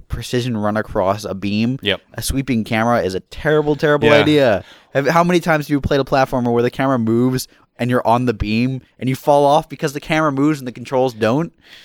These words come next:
Speaker 1: Or the,
Speaker 2: Yeah.
Speaker 1: or the controls do move and you have to, like, t-, weirdly
Speaker 2: Yeah.
Speaker 1: Ah, it's just the worst.
Speaker 2: There was, there seemed like there was a couple of, um, uh, leaps of faith in that game
Speaker 1: Oh,
Speaker 2: where
Speaker 1: yeah,
Speaker 2: he was
Speaker 1: tons
Speaker 2: just
Speaker 1: of
Speaker 2: jump,
Speaker 1: those. Just
Speaker 2: and
Speaker 1: jump,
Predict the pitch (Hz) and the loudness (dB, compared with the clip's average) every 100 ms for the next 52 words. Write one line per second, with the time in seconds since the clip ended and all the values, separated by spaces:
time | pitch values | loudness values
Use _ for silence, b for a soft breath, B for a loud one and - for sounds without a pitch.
0 | B B - 123 127 123 - - 120 135 | B B 0 2 2 0 -2 -6 0 2
1 | 139 117 120 - 127 - 160 160 196 196 | 0 -2 -8 -10 -10 0 0 2 0 2
2 | 139 117 107 113 131 143 165 160 151 _ | 2 2 0 0 0 -2 0 -2 -2 _
3 | - - - _ _ 127 147 160 156 156 | -18 -16 -20 _ _ -4 0 0 0 -2
4 | 135 104 98 92 90 90 - - - - | -4 -8 -6 -6 -8 -12 -14 -12 -10 -10
5 | - 117 85 95 117 117 107 - b b | -12 -10 -8 -4 0 0 -2 -10 b b
6 | b b 131 156 139 - 156 - 156 - | b b 0 0 0 -6 -16 -6 -4 -4
7 | 208 233 180 165 127 120 139 143 139 110 | -4 -4 -4 -4 -4 -6 -6 -6 -4 -4
8 | 104 - 104 95 90 85 - _ _ _ | -6 -4 -2 -2 -4 -8 -14 _ _ _
9 | _ _ _ - 107 98 95 - 110 123 | _ _ _ -16 -12 -12 -14 -8 -8 -6
10 | 107 90 - 127 104 - - 104 95 90 | -8 -8 -4 -4 -4 -10 -12 -8 -6 -6
11 | 92 104 131 113 117 117 131 131 110 110 | -2 2 4 4 4 4 2 0 0 0
12 | 98 92 90 - - b b - 123 131 | 2 2 0 -8 -16 b b 0 2 2
13 | 131 - - | 2 0 -2